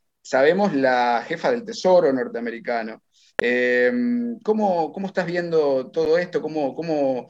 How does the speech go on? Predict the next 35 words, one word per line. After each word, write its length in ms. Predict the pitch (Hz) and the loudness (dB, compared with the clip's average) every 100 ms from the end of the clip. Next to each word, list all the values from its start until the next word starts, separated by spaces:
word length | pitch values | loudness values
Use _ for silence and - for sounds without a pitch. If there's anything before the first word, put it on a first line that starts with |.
| - | -10
caracteriza 580 | - 139 131 131 147 147 | 0 0 0 -2 -4 -2
el 80 | 127 | -2
Frente 320 | 143 147 139 | 0 0 0
de 60 | 127 | -2
Izquierda, 500 | 120 - 160 143 131 | -4 0 4 4 2
el 60 | |
Partido 420 | 120 120 143 143 135 | -2 -6 -2 0 2
Obrero, 560 | 135 143 139 135 - - _ - | 4 4 4 2 0 -10 _ -2
todas 240 | 147 143 | 2 2
esta, 540 | 139 127 127 120 120 | 4 2 2 2 0
mm, 320 | 113 113 110 107 | -2 -8 -10 -12
estas 220 | 131 135 | -8 -4
negociaciones 560 | 131 117 110 135 160 147 | -2 -4 -4 -4 -4 -4
con 140 | 113 | -6
el 80 | 110 | -8
Fondo 240 | 135 135 | -6 -4
Monetario? 580 | 120 117 147 170 160 143 | -4 -4 2 4 6 4
Sabemos 340 | 123 127 165 135 | 0 -2 -2 -4
de 120 | 113 | -6
su 240 | - 110 | -10 -14
postura 560 | 113 117 143 135 135 - - - - | -14 -10 -4 0 0 -2 -14 -20 -6
respecto 800 | 123 123 139 135 - 131 123 | -4 -2 -2 -2 0 0 0
a 80 | 117 | 0
la 160 | 117 120 | 0 2
deuda 280 | 123 127 123 | 2 0 -2
argentina 640 | 113 117 120 131 127 120 | -2 -6 -4 -4 -4 -4
que, 360 | 113 110 107 107 | -6 -6 -8 -8
que 120 | 113 | -10
tomó 540 | 113 113 127 127 123 | -8 -4 -4 -4 -4
de 100 | 117 | -6
forma 340 | 110 120 120 117 | -6 -6 -6 -8
sideral 560 | - 120 120 139 147 | -8 -4 2 4 4
el 100 | 135 | 2
gobierno 320 | 117 117 127 123 | -2 -4 -4 -6
anterior, 580 | 120 143 185 214 233 | -6 -2 2 2 0